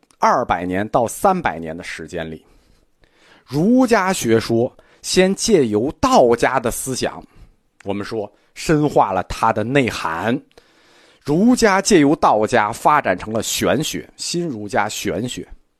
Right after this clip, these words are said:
在下一个一百年里，就是公元三百到四百年里，儒家学说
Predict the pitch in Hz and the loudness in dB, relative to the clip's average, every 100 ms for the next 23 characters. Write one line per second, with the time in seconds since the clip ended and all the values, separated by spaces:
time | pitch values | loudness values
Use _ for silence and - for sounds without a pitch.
0 | _ _ - - 170 - 202 131 120 120 | _ _ -14 -2 -2 2 0 2 0 0
1 | 123 101 87 87 82 95 98 - - 123 | 0 -2 -2 -2 -4 -4 -6 -6 -2 -2
2 | 127 208 190 131 135 190 196 - 95 110 | 2 2 4 2 2 -2 -2 -4 -2 -2
3 | - - 277 185 87 80 80 82 87 _ | -2 -4 0 2 0 -8 -10 -10 -12 _
4 | _ _ _ _ _ _ - 131 170 220 | _ _ _ _ _ _ -8 -4 0 2
5 | 190 160 165 120 120 127 143 135 143 | 2 2 -2 0 0 0 0 0 0